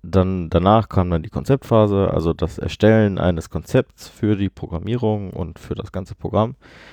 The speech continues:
Äh, und danach halt die Umsetzungsphase. Ähm, und dann haben wir halt gesagt, okay, so wie der Terminplan, äh, strukturiert ist,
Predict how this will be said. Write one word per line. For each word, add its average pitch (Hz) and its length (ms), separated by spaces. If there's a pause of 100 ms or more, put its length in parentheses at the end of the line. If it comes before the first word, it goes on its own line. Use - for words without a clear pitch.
(380)
Äh, 95 280
und 87 240
danach 92 380
halt 90 160
die 73 80
Umsetzungsphase. - 1000 (840)
Ähm, 87 440 (460)
und 87 160
dann 95 140
haben 104 180
wir 98 520
halt 87 240
gesagt, 95 560
okay, 95 280
so 92 180
wie 92 60
der 90 120
Terminplan, 98 480
äh, 110 380
strukturiert 107 580
ist, - 180